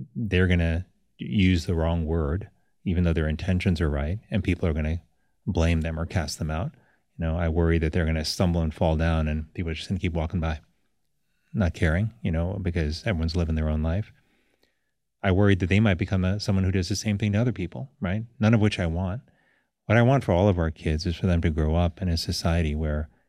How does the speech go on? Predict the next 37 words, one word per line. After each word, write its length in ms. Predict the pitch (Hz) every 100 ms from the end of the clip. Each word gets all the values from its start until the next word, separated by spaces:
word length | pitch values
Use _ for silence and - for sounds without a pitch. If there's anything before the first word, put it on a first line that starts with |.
| _ _ _
we 100 | 104
care 380 | 95 - 98 98
about 300 | 82 80 -
one 140 | 85
another, 320 | 80 80 85 95
we 120 | 87
have 240 | 95 98
each 180 | 87 -
other's 240 | 87 78
backs, 540 | 78 80 82 87 - - _ _ _
we 80 | -
recognize, 800 | 85 92 - 90 80 78 80 - _
as 140 | 107 87
that 140 | 87
old 160 | 85 82
African 420 | 78 - 92 85
proverb 400 | 78 78 80 78
goes, 320 | 87 85 78
that 280 | 80 78 - - - _ _ _ _ _ -
we 140 | 104
can 120 | 95
go 160 | 92 90
fast 560 | - 104 101 82 - -
if 100 | 87
we 80 |
go 120 | 85 80
alone, 380 | 78 85 82
but 120 | 78 78
if 60 |
we 60 | 82
really 300 | 80 92 90
wanna 200 | 82 76
go 120 | 71
far, 440 | - 87 76 90 - _ -
we 140 | 90
go 140 | 85 -
together. 440 | - - 85 98